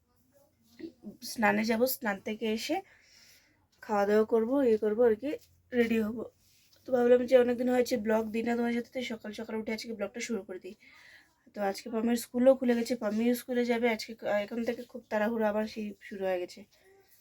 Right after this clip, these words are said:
তো চলো সঙ্গে থাকো, আজকে পুরো দিনের ব্লগটা আমি এখন থেকে স্টার্ট করলাম, সঙ্গে থাকো। তো চলে আসলাম এখন আমি ব্রাশ করতে,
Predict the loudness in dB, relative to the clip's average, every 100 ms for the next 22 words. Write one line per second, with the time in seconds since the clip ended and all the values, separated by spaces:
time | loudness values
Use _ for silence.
0 | _ _ _ _ _ -8 -2 0 0 0
1 | 0 0 -2 -2 -2 -6 -6 _ _ _
2 | _ _ _ _ _ -8 -6 -4 -2 0
3 | 0 0 0 -2 -6 -10 -8 -6 -6 -6
4 | -6 -4 -6 -2 -2 0 0 2 2 0
5 | _ _ -10 -8 -6 -8 -8 -14 -18 -20
6 | -20 -20 _ _ 2 2 8 10 12 10
7 | 8 6 6 6 6 6 6 4 0 -4
8 | 2